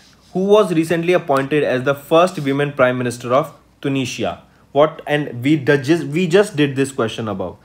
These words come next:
She is, what is her name? Tell me. She is Najla Boudan Romdhane. Option four is correct.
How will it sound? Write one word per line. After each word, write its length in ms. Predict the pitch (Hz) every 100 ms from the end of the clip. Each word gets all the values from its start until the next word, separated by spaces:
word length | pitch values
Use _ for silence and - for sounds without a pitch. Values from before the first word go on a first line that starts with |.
| _ _
She 340 | - 156 147 170
is, 220 | 202 175
what 280 | 135 143 165
is 120 | 151
her 80 | 160
name? 420 | 156 190 233 - _ _ _ - - _ _ _ -
Tell 180 | 139
me. 360 | 160 196 202 - _ _ _
She 380 | - 156 156 202
is 240 | 302 - _ _ _
Najla 640 | 127 127 131 135 170 190 160
Boudan 520 | 131 131 160 214 202 - _
Romdhane. 580 | 131 131 127 113 104 90 - _ _ _ _ _ _ _ _ _ -
Option 640 | 110 - - 165 196 - - -
four 260 | - 135 135
is 160 | 120
correct. 400 | - 92 80 -